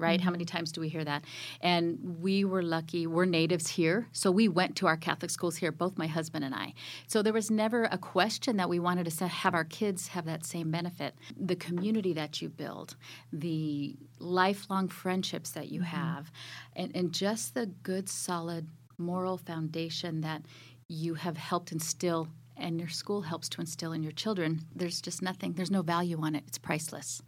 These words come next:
Speaker 1: My kids are grown. Well, you guys are the, the young ones here, but my kids are grown and now starting families of their own. And I can't tell you the number of times where they have thanked us over the years for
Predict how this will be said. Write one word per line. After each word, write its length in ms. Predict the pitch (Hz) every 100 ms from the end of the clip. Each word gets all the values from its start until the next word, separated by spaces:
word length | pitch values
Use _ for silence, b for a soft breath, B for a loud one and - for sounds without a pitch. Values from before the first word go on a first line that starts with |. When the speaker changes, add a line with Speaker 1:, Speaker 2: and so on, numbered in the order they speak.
| -
Speaker 1:
My 240 | 165 180
kids 260 | 233 233 190
are 120 | 170
grown. 460 | 147 190 160 156 160 160 B B B
Well, 100 | 180
you 240 | 180 190 190
guys 300 | 190 170 175
are 180 | 160 160 -
the, 300 | 180 185 185
the 100 | 175
young 240 | 190 247
ones 240 | 202 156 -
here, 320 | 156 143 160 B
but 140 | 220 190
my 180 | 240
kids 260 | 285 277 226
are 80 | 185
grown 540 | 165 180 175 156 160 - 170
and 80 | 175
now 100 | 180
starting 320 | - 180 175
families 380 | 180 175 175 180
of 80 |
their 180 | 180 196
own. 300 | 165 156 156 160 -
And 680 | 180 170 160 165 175 - -
I 120 | -
can't 260 | 175 190 -
tell 180 | - 180
you 140 | 208
the 80 | 202
number 180 | 180 170
of 100 | 170
times 380 | 175 170 160 175
where 100 | 165
they 140 | 170
have 220 | 165 175
thanked 340 | - 160 156 160
us 340 | - - - - b b b -
over 160 | 170
the 120 | 165
years 340 | 160 156 156 - -
for 480 | 190 185 185 190